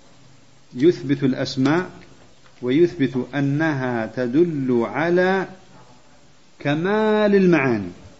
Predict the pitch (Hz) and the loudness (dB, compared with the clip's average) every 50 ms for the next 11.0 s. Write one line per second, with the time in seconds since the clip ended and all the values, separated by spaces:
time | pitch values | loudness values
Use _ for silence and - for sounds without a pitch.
0 | - - - - - - - - - - 131 151 202 214 147 143 156 151 143 139 | -20 -20 -20 -20 -20 -20 -20 -20 -16 -10 -6 -2 -2 -2 0 0 0 2 4 4
1 | 135 120 127 127 123 120 113 107 101 98 101 92 - - - 95 87 85 87 - | 4 2 2 2 2 2 0 -2 -2 -4 -6 -10 -10 -12 -12 -12 -12 -12 -12 -16
2 | - - - - - - - - - - - - - - - - - - - - | -20 -20 -20 -20 -20 -20 -20 -20 -20 -20 -20 -20 -20 -20 -20 -20 -20 -20 -16 -8
3 | - 156 160 - - - - - - 196 196 196 170 151 147 147 139 139 151 165 | -4 -4 -4 -4 -6 -10 -8 -6 -2 0 2 4 4 4 4 2 2 0 0 0
4 | 185 185 180 160 143 139 - - - 160 170 190 214 214 208 180 170 185 185 170 | 2 2 2 2 0 0 -4 -4 -2 0 4 4 6 6 4 4 2 2 2 4
5 | 151 135 113 113 - - - 95 - - - - - - - - - - - - | 4 2 2 0 -4 -6 -14 -18 -18 -20 -20 -20 -20 -20 -20 -20 -20 -20 -20 -20
6 | - - - - - - _ - - 135 135 - - - 190 175 139 131 131 123 | -20 -20 -20 -20 -20 -20 _ -16 -12 -12 -12 -10 -6 -2 0 0 2 2 0 0
7 | 131 143 - - 131 135 - 135 151 175 190 180 170 160 156 - - - - - | 0 0 0 0 -2 -2 -2 -2 0 2 2 2 2 0 -2 -8 -18 -20 -20 -20
8 | - - - 117 110 117 143 165 190 190 180 156 - - - - - - - - | -20 -16 -12 -8 -4 0 2 2 2 2 2 0 -2 -4 -10 -20 -20 -20 -20 -20
9 | - - - - - - - 131 131 131 127 143 156 156 151 151 156 160 156 - | -20 -20 -20 -20 -14 -6 -2 -2 0 0 0 0 0 0 2 2 2 0 -2 -6
10 | - - - - - - - - - - - 131 123 113 - - - - - - | -12 -20 -20 -20 -20 -20 -20 -20 -16 -10 -8 -6 -6 -6 -8 -10 -12 -14 -16 -16